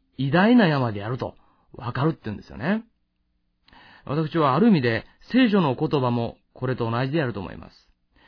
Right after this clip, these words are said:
世界のベストセラーであると前評判は高く、手に取って読んでみますが、しかし一読しますと何か現実離れした基準で、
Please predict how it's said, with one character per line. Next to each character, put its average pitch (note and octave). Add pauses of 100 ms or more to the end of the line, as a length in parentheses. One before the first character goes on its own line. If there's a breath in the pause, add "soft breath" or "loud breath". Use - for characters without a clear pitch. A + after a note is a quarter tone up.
(300 soft breath)
世 E3
界 G#3
の B2+
ベ A#2+
ス -
ト G#3
セ F#3
ラ D#3
ー A#2+
で G#2+
あ A2+
る B2
と G2 (200 soft breath)
前 F3+
評 A#3+
判 D#3
は A2+
高 A2+
く、 G#2+ (360 soft breath)
手 C#3+
に G#3
取 D3+
っ -
て A2+
読 G#2+
ん A#2
で B2
み C3+
ま C#3
す -
が、 B2 (240 soft breath)
し -
か G#3
し C#3+ (240)
一 F#3+
読 G3+
し G3
ま F#3
す -
と D3 (300)
何 D3
か A#3
現 E3+
実 F3
離 E3+
れ C3
し -
た G#2
基 A#2
準 G#2
で、 C#3+